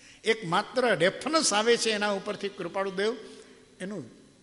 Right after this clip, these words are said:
સમગ્ર વાંચન કરી લે છે. He reads the letters, પત્ર લખ્યો છે એના શબ્દો વાંચી લે છે અને શબ્દની અંદર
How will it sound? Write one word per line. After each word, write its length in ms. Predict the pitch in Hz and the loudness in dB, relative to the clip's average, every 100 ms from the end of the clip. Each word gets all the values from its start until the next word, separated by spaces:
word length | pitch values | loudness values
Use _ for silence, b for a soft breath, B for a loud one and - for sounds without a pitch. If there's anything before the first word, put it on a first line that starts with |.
| 147 131 - - 143 - | -18 -16 -18 -18 -16 -10
સમગ્ર 440 | - 175 226 233 | -8 -6 -6 -6
વાંચન 500 | 107 139 175 165 240 | -6 -6 -4 -4 -6
કરી 260 | - 147 131 | -6 -8 -8
લે 200 | 117 117 | -10 -16
છે. 120 | - B B B - | -18 B B B 2
He 180 | 208 170 | 2 4
reads 420 | 202 302 277 - - - - - - B B B B - - 156 156 | 4 4 4 2 2 -2 -8 -16 -18 B B B B -20 -20 -6 -4
the 60 | |
letters, 580 | 151 160 165 170 120 - - | -2 -2 -4 -6 -6 -12 -10
પત્ર 380 | - 165 202 190 | -10 -6 -4 -2
લખ્યો 340 | 170 170 180 196 | -2 -2 -4 -4
છે 420 | 208 240 - - - | -4 -6 -10 -20 -14
એના 200 | 185 165 | -10 -8
શબ્દો 500 | - - 156 156 175 | -10 -10 -10 -4 -4
વાંચી 400 | 117 135 - 160 | -4 -8 -8 -8
લે 160 | 127 120 | -8 -12
છે 520 | 113 - - - - | -16 -20 -20 -20 -12
અને 140 | 147 | -10
શબ્દની 760 | 135 - 185 196 185 277 285 247 | -6 -4 -4 -4 2 2 4 0
અંદર 340 | 220 233 277 | 2 2 2